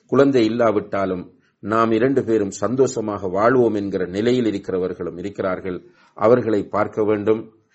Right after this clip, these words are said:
அவர்களை முன்மாதிரியாக கொண்டு நம்முடைய குடும்பங்களில் பிரச்சனைகள் வராமல் நாம் நடந்து கொள்ள வேண்டும். இங்கே சொல்லப்பட்ட இந்த வழிகாட்டல்களை நிச்சயமாக நாம் எல்லோரும் புரிந்து செயற்படுவோமாக இருந்தால்,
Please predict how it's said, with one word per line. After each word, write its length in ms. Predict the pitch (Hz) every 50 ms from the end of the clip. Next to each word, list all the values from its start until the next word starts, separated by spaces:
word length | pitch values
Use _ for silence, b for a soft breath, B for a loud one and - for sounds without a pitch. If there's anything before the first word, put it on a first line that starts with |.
| _ _ -
அவர்களை 540 | 113 110 120 143 147 143 127 139 127 117
முன்மாதிரியாக 880 | 104 104 117 139 151 147 143 139 123 123 113 110 110 107 104 101 101 -
கொண்டு 500 | - 107 104 104 98 98 92 87 - - - - -
நம்முடைய 760 | 110 101 110 117 120 117 110 110 104 101 98 95 90 87 - b b b b
குடும்பங்களில் 800 | b - 120 123 123 120 117 110 110 104 101 98 92 90 - -
பிரச்சனைகள் 580 | - 107 113 110 - - 107 104 101 95 98 90
வராமல் 600 | 82 90 95 104 110 107 101 101 95 95 90 - 107
நாம் 280 | 104 95 92 90 87 -
நடந்து 340 | 90 95 104 110 107 104 92
கொள்ள 220 | 101 92 87 85
வேண்டும். 440 | 85 92 92 92 92 95 92 92 - b b b b b
இங்கே 360 | b 117 120 120 123 113 110 -
சொல்லப்பட்ட 840 | - - - 127 147 151 143 147 139 113 - - 117 110 107 92 - -
இந்த 220 | 113 107 107 104
வழிகாட்டல்களை 1120 | 95 107 117 135 143 123 131 123 120 - - 123 113 110 104 113 113 123 131 139 - - - b b b b b
நிச்சயமாக 600 | 123 120 117 - 143 131 117 117 113 110 98 101
நாம் 200 | 95 95 95 95
எல்லோரும் 520 | 95 107 113 110 107 101 98 92 - - _
புரிந்து 640 | - 113 120 131 127 120 110 101 95 78 - - _ _ _ _ - - -
செயற்படுவோமாக 680 | - 117 120 120 120 120 110 104 101 95 92 92 90 90 -
இருந்தால், 540 | 90 92 92 90 90 90 90 87 78 -